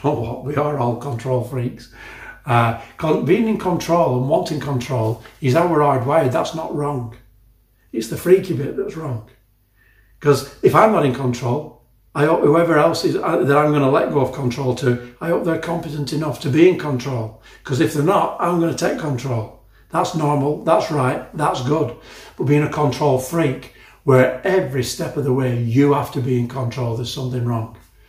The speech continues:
Because there are talented people out there. There are great leaders out there. There are better leaders than you and me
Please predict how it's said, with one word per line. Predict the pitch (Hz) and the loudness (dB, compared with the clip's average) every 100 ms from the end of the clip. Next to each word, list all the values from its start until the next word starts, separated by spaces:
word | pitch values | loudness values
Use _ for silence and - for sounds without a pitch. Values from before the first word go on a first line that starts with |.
| - - _ | -20 -20 _
Because | 127 - 123 | -8 -4 0
there | 123 | 4
are | 123 123 | 4 2
talented | 143 135 120 131 120 | -2 -4 -4 -6 -4
people | 131 127 117 | -4 -4 -6
out | 117 - | -4 -4
there. | 113 107 - _ _ - - | -6 -8 -12 _ _ -20 -14
There | 143 127 | -4 -2
are | 117 | -2
great | 123 123 - | 0 0 0
leaders | 143 123 120 | 2 2 2
out | 123 - | -2 -2
there. | 127 123 | -2 0
There | 127 | 0
are | 113 | 0
better | 123 120 | -2 -2
leaders | 135 139 139 127 | -2 0 0 -2
than | 123 120 | -2 -2
you | 120 107 | 0 -2
and | 110 | -4
me | 113 110 | -4 -6